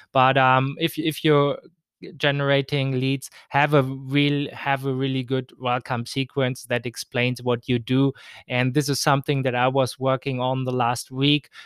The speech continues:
to make a really good introduction into the Ads Made Free, uh, community, to the Find Focus community, to what people can expect from me. And after that, uh, there will be an email sequence, um, email autoresponder that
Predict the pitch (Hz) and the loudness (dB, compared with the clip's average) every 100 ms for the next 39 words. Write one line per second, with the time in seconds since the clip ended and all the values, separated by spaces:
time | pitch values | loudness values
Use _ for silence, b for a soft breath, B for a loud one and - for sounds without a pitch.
0 | B 147 135 143 139 131 131 135 135 127 | B -4 -4 -2 -2 0 0 2 2 4
1 | 143 139 143 139 - 131 131 135 - - | 2 2 -2 -4 -2 -2 -2 -2 -6 -2
2 | 135 135 135 135 127 131 123 b b b | -2 -2 -4 -2 -2 -2 -4 b b b
3 | - 156 151 - 143 139 - 156 151 156 | -2 0 0 0 0 0 0 4 6 4
4 | 143 135 - 135 143 156 151 - 151 147 | 2 -2 0 2 4 4 2 0 0 0
5 | 139 139 131 127 - 127 135 156 156 147 | -2 -2 -2 -2 -2 -2 0 0 0 -2
6 | - 151 147 147 147 143 147 131 131 123 | -2 -2 0 0 -2 -4 -6 -4 -4 0
7 | 131 - B B - 170 160 143 - 135 | -2 -2 B B 2 2 4 0 -2 -2
8 | 147 135 - - 139 - - 147 143 143 | 0 -2 -4 -2 -2 -4 0 2 2 2
9 | 147 - b b b 135 135 135 127 135 | 0 -4 b b b 0 2 2 2 -2
10 | - 165 160 165 151 143 147 139 139 135 | 0 2 4 6 6 6 4 2 -2 0
11 | 135 135 135 135 127 131 127 131 131 139 | 2 2 0 -2 0 0 0 -4 -4 -4
12 | 139 131 131 143 135 - 135 131 - 131 | -4 -4 -4 -6 -6 -4 -4 -4 -8 -6
13 | 127 127 127 - b b - 147 143 135 | -2 -2 -4 -8 b b -8 -2 0 2
14 | 131 135 131 131 139 - 131 131 139 135 | 4 2 2 0 0 0 0 2 4 4
15 | 131 131 127 | 4 2 2